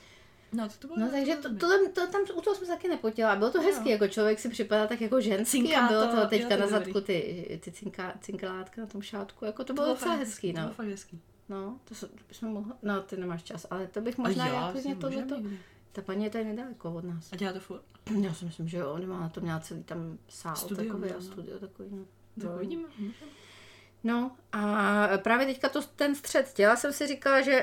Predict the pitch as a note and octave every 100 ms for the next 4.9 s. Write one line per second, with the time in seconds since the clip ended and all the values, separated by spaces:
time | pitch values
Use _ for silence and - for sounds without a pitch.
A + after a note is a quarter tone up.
0 | A3 A#3+ B3+ - B3+ B3 A#3+ A3+ A3 A3
1 | A3 G3 G#3 G3+ E3 - C#3+ C3+ - D3+
2 | F3+ F3 - - _ _ _ _ - F3
3 | E3+ A#3 A#3 C4 G3+ F#3 G3 G#3 - B3
4 | A#3+ - _ - F#3 A3 G3 G3 G3+